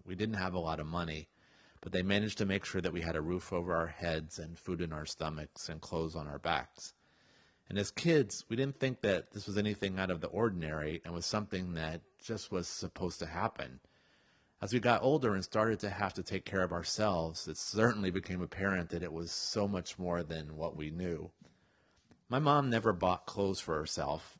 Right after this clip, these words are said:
and made her own clothes so that my brother and I could have new clothes for school. And I think it was after we graduated school that she finally started buying store-bought clothes for herself.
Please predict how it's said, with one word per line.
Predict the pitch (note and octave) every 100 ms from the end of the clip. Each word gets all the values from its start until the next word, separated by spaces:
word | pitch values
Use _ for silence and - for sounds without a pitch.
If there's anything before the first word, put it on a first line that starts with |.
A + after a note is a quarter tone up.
| _ E2+
and | E2 D#2+
made | E2+ F#2
her | F2+ F2+
own | F2
clothes | - - F2 F2
so | - F2+
that | D#2+ D2+ C2+
my | D#2 D2+
brother | F2 E2+
and | F2
I | D2+ D#2
could | -
have | D#2+ D#2+ E2
new | E2
clothes | D#2+ E2 D2+ D2+
for | -
school. | - - E2+ C#2 - _ _ - - - _
And | -
I | G2+
think | E3
it | F#3
was | C3+
after | B2+ A2+ G#2+
we | F#2
graduated | G2 F2+ F#2+ G2 F2+ E2+
school | - - G#2+ G2+ F#2
that | E2 D#2+ -
she | G2+
finally | F2 G2 G2 G2+
started | - G2 F2 E2+ D#2+
buying | E2 D#2+ E2+ E2
store-bought | - A#2+ B2 E2 D#2+
clothes | - E2 D2+ D#2
for | - E2+ D2+
herself. | D#2+ D2+ A2+ F2 C2+